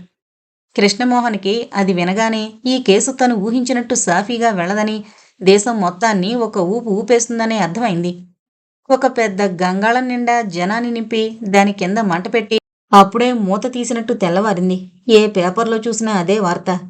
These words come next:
ఎవరి నోట విన్నా గ్రహాంతరవాసుల గురించి చర్చే. రోడ్డు మీదకే కాదు,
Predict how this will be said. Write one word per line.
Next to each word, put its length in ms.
ఎవరి 320
నోట 280
విన్నా 300
గ్రహాంతరవాసుల 880
గురించి 360
చర్చే. 340
రోడ్డు 280
మీదకే 340
కాదు, 280